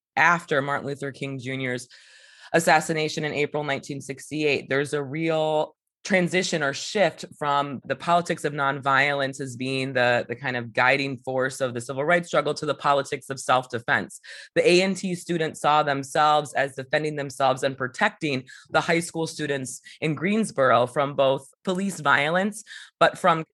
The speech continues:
in, in addition, complacency from authorities. And so absent changes, fundamental changes in, in living conditions for poor Black Americans, especially after decades of nonviolent protests,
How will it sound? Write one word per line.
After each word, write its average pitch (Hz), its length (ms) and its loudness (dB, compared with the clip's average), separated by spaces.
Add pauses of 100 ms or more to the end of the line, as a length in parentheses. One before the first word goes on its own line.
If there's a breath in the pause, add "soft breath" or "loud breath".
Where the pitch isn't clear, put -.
in, 160 140 0
in 165 140 0
addition, 160 480 2
complacency 160 720 -2
from 139 480 0
authorities. 151 640 -2
And 127 180 0
so 139 460 4 (560 loud breath)
absent 165 640 2 (220)
changes, 143 920 -2 (140)
fundamental 160 580 0
changes 139 800 -6
in, 131 460 -4
in 143 140 -4
living 170 260 0
conditions 131 520 -6
for 135 120 -4
poor 143 220 -2
Black 135 260 2
Americans, 131 520 -2
especially 147 600 2
after 156 360 4
decades 151 520 -2
of 135 100 -2
nonviolent 135 640 2
protests, 151 540 -2